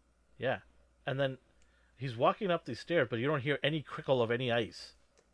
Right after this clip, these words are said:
It's, like, super silent. I'm like, if this is all ice,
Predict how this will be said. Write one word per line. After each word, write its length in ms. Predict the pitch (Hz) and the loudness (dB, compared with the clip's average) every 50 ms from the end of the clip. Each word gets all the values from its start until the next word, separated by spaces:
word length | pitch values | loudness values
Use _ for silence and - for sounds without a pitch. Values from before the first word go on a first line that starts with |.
| _ - - _ _ _ _ _ _ _ _ _ _ _ _ _ _ _ _ - _ - | _ -20 -20 _ _ _ _ _ _ _ _ _ _ _ _ _ _ _ _ -20 _ -12
It's, 100 | 123 127 | -4 -4
like, 120 | 131 - | -4 -4
super 240 | - 196 180 170 156 | -2 -4 -4 -4 -4
silent. 340 | - 151 123 110 98 87 - _ _ _ _ _ _ - - | -2 -2 -2 -2 -4 -10 -14 _ _ _ _ _ _ -18 -12
I'm 140 | 127 123 127 | -10 -8 -6
like, 160 | 127 117 110 - - _ - | -6 -8 -8 -10 -16 _ -10
if 140 | 131 113 113 | -10 -8 -6
this 200 | 165 202 - - | -8 -8 -6 -4
is 140 | 233 175 147 | -6 -6 -6
all 320 | - - 143 147 143 110 | -4 0 2 2 2 2
ice, 340 | 110 127 139 127 110 98 | 2 2 2 2 2 -2